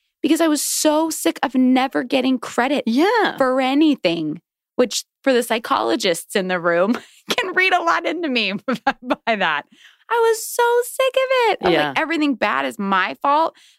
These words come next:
Speaker 1: but everything good is because of God?" What kind of
Speaker 2: Right?
Speaker 1: shit is that?
Speaker 2: It is awful. And I
Speaker 1: No,
Speaker 2: hate
Speaker 1: it's
Speaker 2: that.
Speaker 1: I hate it.
Speaker 2: Even if you believe in a creator, don't you think that you were created to be, like, competent and intelligent and smart and creative and funny and all these things that
Speaker 1: Praise
Speaker 2: you just,
Speaker 1: be.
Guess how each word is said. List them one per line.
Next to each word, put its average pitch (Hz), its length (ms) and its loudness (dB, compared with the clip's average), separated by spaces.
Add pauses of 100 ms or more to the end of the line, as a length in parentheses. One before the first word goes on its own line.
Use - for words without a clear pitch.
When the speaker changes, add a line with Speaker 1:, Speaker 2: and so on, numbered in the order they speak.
Speaker 1:
but 233 160 -4
everything 254 460 0
good 214 280 2
is 277 120 -2
because 247 320 -4
of 214 240 -8
God?" 165 400 2 (520)
What 190 140 2
kind 185 120 2
of 233 80 2
Speaker 2:
Right? 277 80 0
Speaker 1:
shit 370 260 0
is 466 200 0
that? 508 480 0
Speaker 2:
It 190 60 0
is 180 280 0 (180)
awful. 156 720 -2
And 165 120 0
I 156 60 2
Speaker 1:
No, 165 140 2
Speaker 2:
hate 208 160 2
Speaker 1:
it's 214 140 -6
Speaker 2:
that. 143 400 0
Speaker 1:
I 156 80 -8
hate 151 280 -4
it. - 400 -10
Speaker 2:
Even 302 320 2
if 285 160 0
you 226 120 0
believe 190 440 2
in 202 80 2
a 165 80 0
creator, 160 840 0 (340)
don't 220 160 0
you 262 120 2
think 233 300 -2
that - 160 0
you 185 140 0
were 170 180 0 (200)
created 180 580 0
to 190 140 -2
be, 175 260 0
like, 147 320 0
competent 156 500 -2
and 139 100 0
intelligent 156 540 -2
and 131 240 -4
smart 156 380 -2
and 143 100 -4
creative 156 360 0
and 135 180 -8
funny 151 240 0
and 139 80 -4
all 165 160 0
these 190 220 -2
things 190 480 -2
that 160 200 0
Speaker 1:
Praise 185 140 0
Speaker 2:
you 185 60 -2
just, 196 140 0
Speaker 1:
be. 196 340 -2